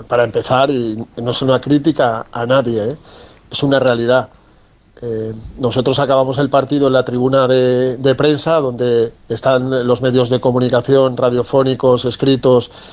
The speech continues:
eh, de internet, etcétera, etcétera, etcétera, no los que pagan el dinero, las televisiones con derechos, no, ahí estamos el resto,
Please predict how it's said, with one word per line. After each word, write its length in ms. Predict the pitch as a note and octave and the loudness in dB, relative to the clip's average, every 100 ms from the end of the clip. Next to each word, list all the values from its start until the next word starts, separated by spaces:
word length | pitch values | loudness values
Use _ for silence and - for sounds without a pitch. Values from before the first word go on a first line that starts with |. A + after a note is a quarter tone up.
| - - - | -20 -14 0
eh, 140 | B2 | 2
de 100 | B2 | 2
internet, 580 | C3+ B2 B2 C3+ C#3+ C3 | 0 0 0 2 0 0
etcétera, 380 | C3 C3+ - C#3 | 0 -2 0 -2
etcétera, 480 | B2+ - C#3 C3 B2+ | -2 0 0 2 -2
etcétera, 340 | - E3+ G3 - - - _ _ | 0 0 -2 -14 -20 -20 _ _
no 180 | C#3 F3 | -2 0
los 180 | B2+ - | 0 -4
que 140 | A#2+ | -6
pagan 380 | B2 A#2+ A2+ A2 G#2+ - | -2 -2 -2 -8 -14 -14
el 160 | C3 A#2 | -10 -6
dinero, 340 | A#2+ B2+ A#2 | 0 2 2
las 140 | A#2 - | 0 -2
televisiones 440 | A#2 A2 C3 A2 | -2 0 -2 -2
con 140 | - G#2+ | -4 -4
derechos, 460 | G#2 F#2+ F#2 - | -6 -8 -10 -8
no, 240 | A2+ G#2 - | -8 -8 -4
ahí 140 | A#2 A#2+ | 0 0
estamos 440 | - B2+ A#2+ - - - | 0 -2 -4 -12 -18 -6
el 120 | A#2 | -2
resto, 440 | B2+ C3+ - E3+ | 0 0 0 -2